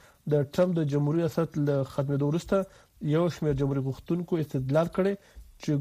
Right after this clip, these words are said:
ګوند باید د خلکو د رایو د ګټلو لپاره د ټرمپ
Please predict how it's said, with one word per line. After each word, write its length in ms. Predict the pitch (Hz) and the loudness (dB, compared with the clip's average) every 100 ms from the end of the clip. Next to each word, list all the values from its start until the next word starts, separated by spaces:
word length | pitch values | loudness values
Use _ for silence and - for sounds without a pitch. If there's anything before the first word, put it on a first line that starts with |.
| 135 | 0
ګوند 280 | 156 175 175 156 | 0 0 0 2
باید 240 | 139 156 | 2 2
د 100 | 151 - | 0 -2
خلکو 300 | 160 165 170 | -4 -2 -2
د 80 | 147 139 | 2 2
رایو 180 | 147 | 2
د 100 | 143 135 | 0 -2
ګټلو 260 | 131 165 165 | -2 -2 -2
لپاره 260 | 156 175 190 - - - | 0 0 0 -4 -20 -10
د 120 | 156 135 | -8 -2
ټرمپ 200 | 160 147 | 0 0